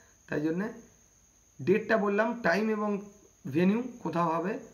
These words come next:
সেটা পরে একটা video করে বলে দেবো। অনেক অনেক ধন্যবাদ, অনেক অনেক ধন্যবাদ তোমাদের প্রত্যেককে আমাদের চ্যানেলকে এইভাবে সমর্থন করার জন্যে, এত ভালোবাসা দেওয়ার জন্যে।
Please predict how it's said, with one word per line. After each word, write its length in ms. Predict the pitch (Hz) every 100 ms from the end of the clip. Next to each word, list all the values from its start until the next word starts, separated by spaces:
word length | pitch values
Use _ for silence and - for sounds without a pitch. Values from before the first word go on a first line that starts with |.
| _ _
সেটা 160 | 165 180
পরে 240 | 160 160
একটা 200 | 165 -
video 300 | 151 151 220 226 -
করে 240 | 160 214 262 - _ _ 139
বলে 160 | 135
দেবো। 200 | 127 131 - - _ _ _ _ _ -
অনেক 200 | 151 151 151
অনেক 200 | 160 143
ধন্যবাদ, 360 | 160 185 208 - - _ _ _ _ _ _ _ -
অনেক 280 | 160 190 190 -
অনেক 300 | 165 202 165
ধন্যবাদ 340 | 170 170 165 160
তোমাদের 280 | 156 156 156
প্রত্যেককে 680 | 170 - 202 196 220 220 - - _ _ _ _
আমাদের 200 | 147 147 -
চ্যানেলকে 360 | 156 156 156
এইভাবে 280 | 156 151 151
সমর্থন 380 | 147 160 170 180
করার 240 | 185 185
জন্যে, 220 | 202 208 247 - _ _ _
এত 140 | 135 151
ভালোবাসা 420 | 147 143 143 160
দেওয়ার 260 | 151 131
জন্যে। 240 | 131 131